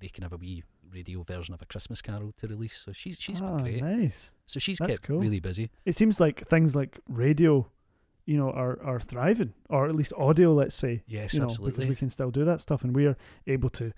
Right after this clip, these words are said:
Speaker 2: have this conversation as if we're in the same room, you
Speaker 1: Yeah,
Speaker 2: know?
Speaker 1: yeah. This, I mean, this technology's been good for,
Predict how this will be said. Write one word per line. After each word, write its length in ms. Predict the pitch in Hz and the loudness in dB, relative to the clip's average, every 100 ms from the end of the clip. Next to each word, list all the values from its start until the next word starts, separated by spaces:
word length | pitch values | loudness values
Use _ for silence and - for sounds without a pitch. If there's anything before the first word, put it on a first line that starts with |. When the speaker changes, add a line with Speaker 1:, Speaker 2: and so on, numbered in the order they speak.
| _ | _
Speaker 2:
have 160 | - 131 | -2 0
this 160 | 135 - | 0 -2
conversation 580 | 131 127 123 127 127 | -4 -4 -2 -2 -2
as 140 | 131 123 | -2 -4
if 160 | 131 | -4
we're 100 | 139 | -4
in 120 | 117 120 | -4 -6
the 40 | |
same 240 | 110 120 120 | -6 -6 -4
room, 260 | 127 156 104 | -4 -4 -8
you 140 | - 123 | -8 -2
Speaker 1:
Yeah, 60 | 123 | 0
Speaker 2:
know? 60 | |
Speaker 1:
yeah. 220 | 160 131 | 0 -2
This, 200 | 143 - - | -2 -4 -4
I 60 | 120 | -6
mean, 140 | 120 | -4
this 140 | 120 - | -4 -6
technology's 480 | 110 101 95 92 90 | -6 -4 -6 -8 -12
been 120 | 92 | -12
good 160 | 95 | -12
for, 220 | - 87 | -10 -12